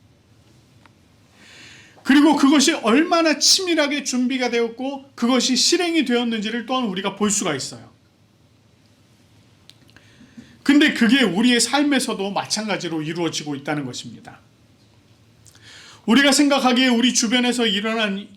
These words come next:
일어나고 있는 일들, 여러 가지 일들이 있죠. 여러분 주변에서 참 많은 일들이 일어나죠.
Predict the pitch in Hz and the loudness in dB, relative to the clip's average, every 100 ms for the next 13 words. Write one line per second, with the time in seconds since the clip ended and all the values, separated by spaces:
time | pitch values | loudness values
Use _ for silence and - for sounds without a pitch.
0 | - - 190 214 247 226 202 202 196 196 | -20 -10 -4 -2 0 -2 -4 -4 -6 -6
1 | 214 226 190 151 147 156 202 277 339 330 | -4 -4 -4 -8 -6 -2 -2 -2 -4 -6
2 | 277 254 226 170 170 175 143 127 143 156 | -6 -8 -8 -8 -8 -10 -10 -10 -10 -6
3 | 233 269 277 226 233 226 226 - 233 196 | -4 -2 -4 -4 -4 -6 -8 -8 -6 -4
4 | 165 190 180 160 185 160 135 139 135 120 | -4 -4 -6 -6 -6 -8 -10 -10 -12 -14